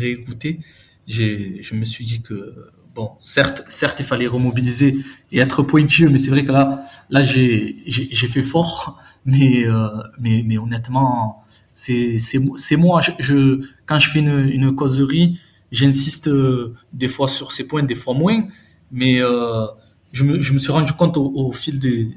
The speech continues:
des, des, des causeries, des années surtout, de, que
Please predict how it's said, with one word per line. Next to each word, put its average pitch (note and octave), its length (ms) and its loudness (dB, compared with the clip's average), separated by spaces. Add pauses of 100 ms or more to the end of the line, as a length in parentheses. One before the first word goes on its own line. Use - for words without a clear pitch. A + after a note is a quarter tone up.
(120)
des, A#2 160 -4
des, A2 280 -6
des G#2+ 120 -16
causeries, A2+ 380 -8
des A#2 220 -4
années A#2+ 180 0
surtout, E3 460 -2 (520)
de, C3 300 2
que A#2+ 840 -4